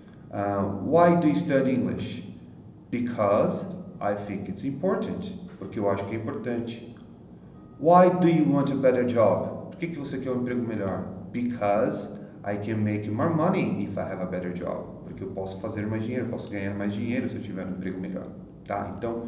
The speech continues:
usou why, é, pra fazer pergunta, a resposta tem que ser, é, com because, tá? É, depois de, de why, nós temos who, quem, pra fazer pergunta sobre alguém. Ah, "Who are you?"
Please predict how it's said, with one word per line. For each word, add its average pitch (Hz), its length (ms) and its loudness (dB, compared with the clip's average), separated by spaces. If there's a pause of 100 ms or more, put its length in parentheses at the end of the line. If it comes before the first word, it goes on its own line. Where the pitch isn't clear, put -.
(360)
usou 156 380 6
why, 143 380 8 (600)
é, 110 140 2
pra 110 140 -2
fazer 120 220 -2
pergunta, 135 760 0
a - 60 -6
resposta 113 420 0
tem 127 140 -2
que - 80 -4
ser, 123 500 2 (220)
é, 110 280 4
com 120 80 -2
because, - 600 -2 (300)
tá? 110 420 0 (360)
É, 120 680 8
depois 185 420 6
de, 165 220 4
de 156 140 2
why, 143 340 6
nós 143 180 0
temos 143 380 0
who, - 640 2 (640)
quem, - 680 2 (760)
pra 123 100 -2
fazer 123 200 -2
pergunta 127 360 2
sobre 131 260 0
alguém. 123 500 2 (420)
Ah, 113 680 2
"Who 170 240 10
are 175 180 12
you?" - 280 6